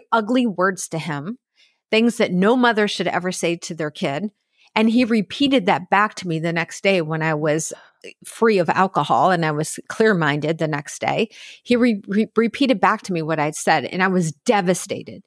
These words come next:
That was my own enough. So it looks different for everybody. So somebody needs to get to that point where they see that if they don't make some sort of change, the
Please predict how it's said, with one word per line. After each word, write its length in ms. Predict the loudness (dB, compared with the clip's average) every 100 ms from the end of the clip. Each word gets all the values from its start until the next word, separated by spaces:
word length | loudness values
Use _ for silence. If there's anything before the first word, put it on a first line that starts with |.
| _ -20 -20 _
That 640 | -4 2 2 2 -4 -16 -20 _ -4
was 240 | 0 2
my 240 | 2 2 2
own 180 | 0 2
enough. 340 | 2 2 0
So 200 | 0 0
it 60 | 0
looks 200 | -2 -2
different 380 | -2 0 -2
for 200 | 0 -2
everybody. 640 | 0 0 -2 -6 -10 -12 -18 _ _ -20 -20 -20 -14
So 320 | 0 2 2 0
somebody 540 | 0 2 2 0 -2 _ _ -2
needs 460 | 2 4 4 2 -2
to 80 |
get 160 | -2 -2
to 100 | -2
that 240 | -2 -2
point 280 | -2 -4 -2
where 120 | -2
they 200 | 2 0
see 480 | 0 -4 0 2 4
that 240 | 2 0 -2
if 160 | -2
they 160 | 0 -2
don't 420 | 0 2 2 2
make 220 | 0 0
some 220 | 0 -2 -2
sort 240 | 0 0
of 80 | -2
change, 540 | -4 -4 -4 -8 -4
the 100 | -4